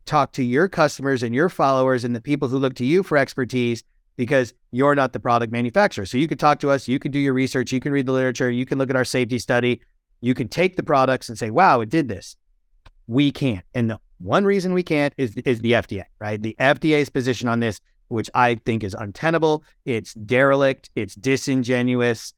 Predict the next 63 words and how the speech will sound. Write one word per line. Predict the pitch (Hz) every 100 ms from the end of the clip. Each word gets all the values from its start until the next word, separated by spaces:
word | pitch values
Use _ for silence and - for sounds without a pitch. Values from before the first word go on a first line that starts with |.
| _ _
because | - 117 127 123 113 -
at | -
the | 131
end | 175
of |
the | 151
day, | 139 156 139 123 113 _ _ _ _ _ _
Sybil, | - 123 147
this | 135 131
is | 127 - _ -
one | 123
of | 127
my | 139
favorite | 160 147 131 120
quotes. | 131 127 131
We, | 135
we | 139 147
love | 160
to | 156
throw | 143 151
around | 143 131
quotes | 113 135 123
because | 123 127
it's | 113
gotten | 123 135 127
so | - 127
ridiculous. | 123 120 117 135 127
We | 123
just | 110 - _ _ - _
try | - 120
to | 113
say | 120
ridiculous | 113 113 113 107
shit | - 120
every | 123 131
now | 131
and | 139
then. | 143 135 _ _ -
It's | 135
like, | 156 139 131 _ _ _ -
"The | 117 131
rats | 113 107 135 147 180 -
that | 196 175
we |
used | 160 160 139
in | 147
our | 143
study | - - 147 143 123
must | 127 131 -
have | 120
driven | 95 120 139 139
on | 135
the | 131
right | 117 127 120
side | - 135
of | 127
the | 117
road | 113 127 135
and | 117
spoken | - 131 127 131
with | 113
funny | - 131 120
accents, | 139 - - 120 117 -